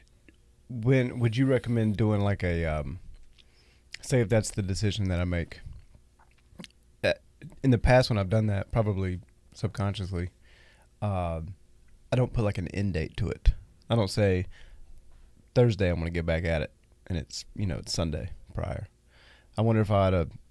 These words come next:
say, "Okay, I'm feeling it, give myself a break.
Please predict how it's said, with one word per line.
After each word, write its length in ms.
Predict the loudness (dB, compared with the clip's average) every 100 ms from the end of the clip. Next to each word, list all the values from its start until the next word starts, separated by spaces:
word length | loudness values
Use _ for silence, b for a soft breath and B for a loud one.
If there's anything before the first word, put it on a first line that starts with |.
| -12
say, 200 | -2 0
"Okay, 460 | 0 0 0 0 -4 -10
I'm 80 | -8
feeling 340 | 2 2 4
it, 160 | 0 -2 _ _ _ -4
give 160 | -2
myself 320 | -2 -2 -4
a 40 | -4
break. 280 | -2 -2